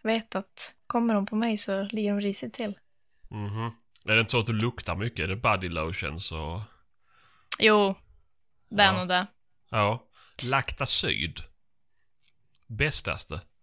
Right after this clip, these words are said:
Speaker 1: Vad är det?
Speaker 2: Det är så här... Ja, tvål för gamla människor.
Speaker 1: Ja.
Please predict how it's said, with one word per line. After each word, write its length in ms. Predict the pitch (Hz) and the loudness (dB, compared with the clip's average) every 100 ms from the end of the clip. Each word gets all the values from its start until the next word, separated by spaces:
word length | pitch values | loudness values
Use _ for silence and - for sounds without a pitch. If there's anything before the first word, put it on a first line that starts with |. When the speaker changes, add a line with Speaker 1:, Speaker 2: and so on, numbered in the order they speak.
| _ | _
Speaker 1:
Vad 140 | 220 202 | -2 0
är 60 | |
det? 220 | 214 208 220 _ _ - _ _ - - | 0 -4 -8 _ _ -20 _ _ -18 -14
Speaker 2:
Det 60 | 254 208 - | -6 -2 0
är 40 | - | -2
så 160 | - | -4
här... 600 | 156 147 123 120 123 135 147 - _ _ _ _ _ | -2 2 2 4 0 -4 -8 -16 _ _ _ _ _
Ja, 340 | 190 127 110 143 - - - - - _ _ - | -4 -2 -2 -6 -14 -16 -18 -20 -20 _ _ -2
tvål 400 | 185 123 107 107 | 4 4 4 2
för 120 | 139 | 2
gamla 320 | 151 147 113 | 2 2 0
människor. 400 | 104 110 98 87 - - _ - - - - - - - - - - - 1077 1077 1077 1077 1077 - - - 359 - - - _ - - - - - - - - - - - 180 233 - | 2 2 0 -4 -10 -16 _ -20 -12 -8 -8 -8 -8 -2 2 6 6 6 2 2 2 -2 -8 -18 -20 -2 -2 -2 -8 -8 _ -4 -2 -4 -4 -8 -12 -12 -14 -8 -8 -8 -8 -8 -4
Speaker 1:
Ja. 260 | - 190 202 | -2 2 2